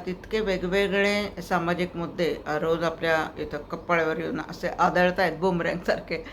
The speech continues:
की या सगळ्या गदारोळात मध्यंतरी मनसेचे अध्यक्ष श्री, अ, राज ठाकरे यांचं एक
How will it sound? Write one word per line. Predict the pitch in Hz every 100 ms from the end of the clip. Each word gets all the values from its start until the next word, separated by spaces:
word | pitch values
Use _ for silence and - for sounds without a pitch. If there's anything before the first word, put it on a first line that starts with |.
| - - - - - - -
की | 233
या | 226 220
सगळ्या | 254 254 240
गदारोळात | 233 208 196 196 190 185 170 -
मध्यंतरी | 160 165 - 185 180 185 180 170
मनसेचे | 160 160 175 175 175 180 175 175 -
अध्यक्ष | 160 175 175 - 160 139
श्री, | - 156 156 151 151 - -
अ, | - 147 147
राज | 156 151 -
ठाकरे | 156 160 165 151
यांचं | 151 151 165
एक | 170